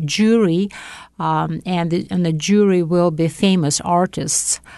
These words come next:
from the country of Russia and Ukraine. So they will choose this, the best pictures, and will have the art exhibition in the best hall of,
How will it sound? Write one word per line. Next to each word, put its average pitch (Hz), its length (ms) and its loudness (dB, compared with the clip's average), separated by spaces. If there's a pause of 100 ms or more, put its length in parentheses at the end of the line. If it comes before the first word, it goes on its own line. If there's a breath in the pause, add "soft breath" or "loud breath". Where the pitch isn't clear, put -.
(140 loud breath)
from 170 400 2
the 156 100 0
country 180 420 0
of 151 160 -2
Russia 165 320 0
and 170 280 0
Ukraine. 175 760 -2 (300 loud breath)
So 233 280 2
they 214 180 4
will 185 220 2
choose 254 520 0
this, 202 300 0
the 170 180 -4
best 208 420 2
pictures, 190 480 0
and 185 240 0
will 165 140 0
have 180 560 0
the 170 120 -6 (120)
art 208 300 2
exhibition 180 800 -2
in 170 200 -2
the 165 160 -6 (200)
best 202 440 0
hall 196 420 2
of, - 180 -4